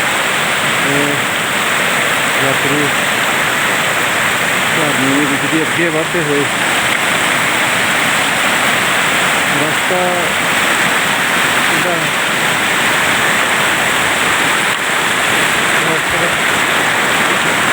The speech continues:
ਨਹੀਂ ਹੈਗਾ। ਪੂਰਾ ਖਤਰਾ। ਇੱਕ ਵਾਰ ਤਾਂ ਇਹ ਲੱਗਦਾ ਵੀ ਇਸ ਤੋਂ ਬਾਅਦ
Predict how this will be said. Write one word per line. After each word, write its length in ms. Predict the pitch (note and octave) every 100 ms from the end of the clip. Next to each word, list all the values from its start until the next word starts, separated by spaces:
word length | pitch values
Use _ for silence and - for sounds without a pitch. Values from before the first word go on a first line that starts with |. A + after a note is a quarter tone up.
| - - - D3+
ਨਹੀਂ 140 | D#3+ C#3+
ਹੈਗਾ। 180 | - - - - - - - - - - - - - - - - - -
ਪੂਰਾ 160 | E3+ C#3
ਖਤਰਾ। 320 | C#3+ D3+ D3+ D3 D3 D3+ D3 - C#3 - - - - - - - -
ਇੱਕ 100 | D#3 D#3
ਵਾਰ 120 | E3 D#3+ E3+
ਤਾਂ 80 |
ਇਹ 420 | F3 F#3 F#3 F3+ E3
ਲੱਗਦਾ 240 | D3 D#3 E3+
ਵੀ 60 | F#3
ਇਸ 60 | E3+
ਤੋਂ 80 | F3+ F3+
ਬਾਅਦ 180 | F3